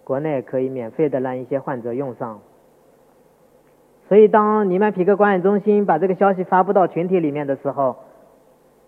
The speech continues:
所有人都非常的积极，他们就发现一个有趣的现象，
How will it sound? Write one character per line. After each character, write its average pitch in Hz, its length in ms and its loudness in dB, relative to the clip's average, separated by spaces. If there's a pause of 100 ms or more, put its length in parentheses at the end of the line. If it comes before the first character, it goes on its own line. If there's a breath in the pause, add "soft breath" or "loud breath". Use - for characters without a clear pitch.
(720)
所 175 120 2
有 180 60 4
人 156 140 -2
都 156 80 -2
非 170 140 -2
常 160 120 -4
的 147 80 -6
积 156 240 -8
极， 110 260 -18 (240)
他 165 100 -6
们 165 100 -6
就 160 80 -2
发 156 160 0
现 151 200 -2
一 143 40 -6
个 143 120 0
有 139 160 -2
趣 151 160 -8
的 143 80 -2
现 131 240 -8
象， 120 200 -8